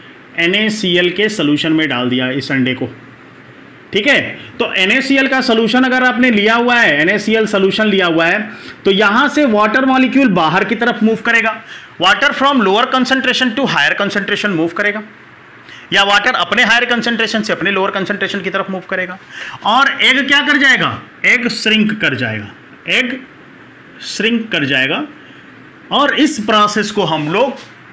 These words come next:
exoasmosis की प्रोसेस कहते हैं, ठीक है। तो ये आपका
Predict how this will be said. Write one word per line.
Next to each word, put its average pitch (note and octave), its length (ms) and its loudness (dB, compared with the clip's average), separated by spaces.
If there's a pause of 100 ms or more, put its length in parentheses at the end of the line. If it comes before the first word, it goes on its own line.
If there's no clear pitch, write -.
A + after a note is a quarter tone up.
(120)
exoasmosis G#3 920 -2
की C4 120 -6
प्रोसेस - 540 -4 (340)
कहते A#2+ 280 -10
हैं, A2+ 120 -20 (1000)
ठीक F#3 180 -4
है। D#4+ 120 -2 (360)
तो D#3 60 -2
ये G3 240 0
आपका D3+ 400 -4